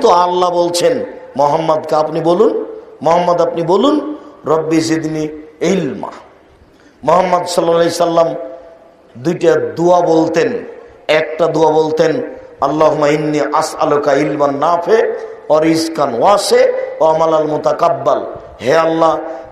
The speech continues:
তোমার কাছে আমি চাচ্ছি উপকারী বিদ্যা।" "আল্লাহ,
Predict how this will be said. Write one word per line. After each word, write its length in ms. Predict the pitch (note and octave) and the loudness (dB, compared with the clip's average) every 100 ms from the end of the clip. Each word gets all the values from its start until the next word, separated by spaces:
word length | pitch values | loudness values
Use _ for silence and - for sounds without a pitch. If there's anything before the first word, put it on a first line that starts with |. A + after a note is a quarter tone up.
| - | -4
তোমার 260 | D#3 D#3+ | 0 0
কাছে 300 | D#3 D#3 D3+ | 2 0 2
আমি 200 | D#3 D3+ | 0 0
চাচ্ছি 680 | D3 D3 C#3 - D#3+ C3+ - - - | 0 0 0 -2 -2 -2 -4 -12 -8
উপকারী 520 | C#3+ D3 F3 E3+ D3+ | -6 -4 0 2 2
বিদ্যা।" 580 | C#3+ C3 - - - - - - - - - - _ _ _ _ _ _ _ _ _ _ _ C3+ | 2 -2 -4 -4 -2 -2 -6 -14 -20 -20 -20 -20 _ _ _ _ _ _ _ _ _ _ _ 0
"আল্লাহ, 300 | E3 E3+ | 2 4